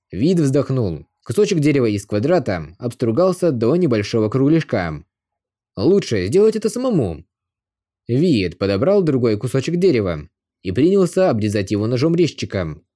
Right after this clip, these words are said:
Прошлый опыт тяжёлой работы на текстильной фабрике натренировал его руки, и ремесло стало его второй натурой. Нож резчика был настолько острым, что резал дерево одним лишь лёгким прикосновением.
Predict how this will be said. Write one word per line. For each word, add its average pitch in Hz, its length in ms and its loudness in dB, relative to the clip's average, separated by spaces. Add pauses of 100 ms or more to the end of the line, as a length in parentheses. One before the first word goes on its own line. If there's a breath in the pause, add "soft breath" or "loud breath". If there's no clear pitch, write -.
(260)
Прошлый 202 360 2
опыт 110 320 -2
тяжёлой 104 340 0
работы 113 460 0
на 90 160 -6
текстильной 117 480 -2
фабрике 104 640 -2 (280)
натренировал 98 640 0
его 120 300 2
руки, 107 460 0 (140)
и 104 100 -4
ремесло 101 460 -2
стало 196 240 0
его 139 240 2
второй 110 320 0
натурой. 104 600 0 (800)
Нож 113 320 -2
резчика 104 640 -2
был 135 200 2
настолько 160 440 0
острым, 104 560 -2
что - 240 -4
резал 160 320 2
дерево 165 340 2
одним 135 360 0
лишь 123 220 0
лёгким 107 360 -2
прикосновением. 127 880 -2